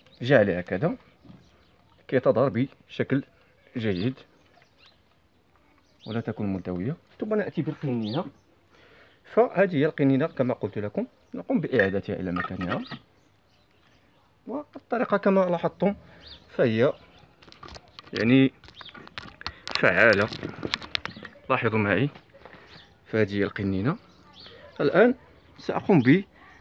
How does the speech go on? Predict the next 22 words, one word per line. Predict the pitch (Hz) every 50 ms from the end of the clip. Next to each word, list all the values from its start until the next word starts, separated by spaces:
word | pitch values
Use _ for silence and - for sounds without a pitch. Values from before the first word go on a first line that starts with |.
| - _ -
يعني، | - 110 107 117 117 113 104 -
آه، | 110 104 98 92
تشغيل | 87 - - - - 147 147 120 -
أو | 131 127 120 107 - 107
إعادة | 104 98 117 131 120 117 -
الكهرباء، | 131 - 98 95 98 107 101 143 165 - - - - - - - - - - - - - - - - - - - - - - - _ - - -
وأقوم | 127 135 147 - - - - 185 147 123 117 123 127 - - - 120 117 117 - -
بتشغيل | 127 - - 113 104 117 - -
اللمبة. | 139 135 110 95 92 87 - - - - _ - - - - - - - - - - - - - - - - - - - - - - - - - - - - - - - - - - - - - - - - - - - - - - - - - - -
بعدما | 110 92 117 135 131 196 247 269
قمت | - - 247 233 - -
بتشغيل | 175 151 170 - - 117 147 160 127 - -
الكهرباء، | 120 123 - 110 107 117 127 147 214 254 269
نقوم | 240 220 - - 247 190 139
إن | - 175
شاء | 151 - - -
الله | 135 127 117
الآن | 113 - 117 110 95
بتشغيل | 104 104 98 90 - - 90 92 82 78 67 - - - 107 113 104 95 - 95
اللمبة. | 95 95 95 101 98 98 85 143 165 -
بسم | 190 127 107 - 104
الله. | 95 95 107 135